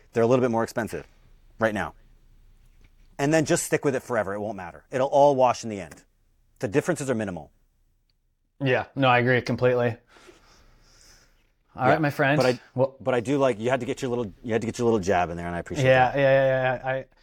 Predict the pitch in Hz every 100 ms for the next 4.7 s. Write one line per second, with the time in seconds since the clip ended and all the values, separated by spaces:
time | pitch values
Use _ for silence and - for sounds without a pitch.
0 | _ 143 139 180 170 190 151 151 175 202
1 | 165 147 170 151 135 139 139 139 127 156
2 | 135 139 147 131 117 107 143 151 160 135
3 | - 151 147 147 135 120 131 135 131 127
4 | 120 117 - 139 127 123